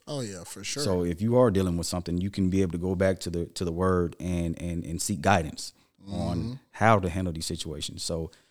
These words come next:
Speaker 2: like you said, that was a good point that you brought up right there. I mean, hey,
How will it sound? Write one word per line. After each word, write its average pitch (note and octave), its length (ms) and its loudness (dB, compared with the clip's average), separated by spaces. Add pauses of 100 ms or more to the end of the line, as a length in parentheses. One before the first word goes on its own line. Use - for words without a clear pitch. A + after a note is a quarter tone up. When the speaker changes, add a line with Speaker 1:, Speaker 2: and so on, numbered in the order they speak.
(500)
Speaker 2:
like E2 160 -10
you - 60 -6
said, F2 140 0
that G2+ 80 4
was F2+ 120 0
a - 20 0
good F#2+ 140 2
point G#2 180 6
that E2+ 100 -2
you F2+ 60 -4
brought F#2+ 220 2
up A2+ 160 -2
right D#2+ 140 -6
there. G#2+ 220 -2
I E2+ 60 -4
mean, F2 320 -2 (180)
hey, A2+ 200 -4